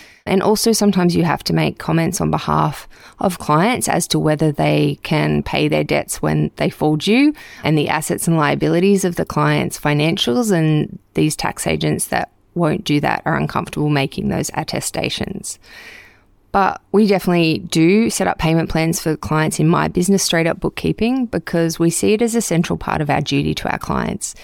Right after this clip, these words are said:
in that we're helping them manage their numbers and their money. So why wouldn't we do this for them?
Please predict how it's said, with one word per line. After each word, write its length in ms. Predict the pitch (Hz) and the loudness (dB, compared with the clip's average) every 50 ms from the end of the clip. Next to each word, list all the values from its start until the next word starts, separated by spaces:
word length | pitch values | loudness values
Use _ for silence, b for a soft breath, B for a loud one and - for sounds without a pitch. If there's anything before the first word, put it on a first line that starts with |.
| B B B B B B - | B B B B B B 0
in 140 | 165 160 160 | 2 4 4
that 180 | 160 165 - | 2 0 0
we're 120 | - 147 151 | 0 0 0
helping 440 | 139 147 156 160 - - 151 156 151 | 2 0 0 0 0 2 2 2 2
them 240 | 151 147 151 160 | 2 2 2 2
manage 380 | 151 151 151 151 151 147 - - | 2 2 2 2 0 0 -2 -4
their 120 | - 156 | -2 0
numbers 480 | 151 151 147 143 160 170 156 156 147 - | 2 2 2 4 2 2 2 0 -2 -2
and 180 | - - 151 151 | -2 0 0 2
their 120 | 156 147 | 2 0
money. 400 | 143 160 131 127 127 113 - - | 0 0 -2 -2 -2 -2 -4 -4
So 260 | 147 - - 160 151 | -4 -4 -2 -2 -2
why 260 | 165 160 - - - | -2 -2 -2 -2 -2
wouldn't 280 | 139 139 143 147 - - | 0 0 0 0 0 0
we 100 | 131 135 | -2 -2
do 160 | - - 85 | -2 -4 -4
this 240 | - - - - - | -4 -4 -6 -6 -6
for 120 | - - | -8 -8
them? 340 | - - - - - 160 151 | -8 -6 -6 -6 -6 -8 -8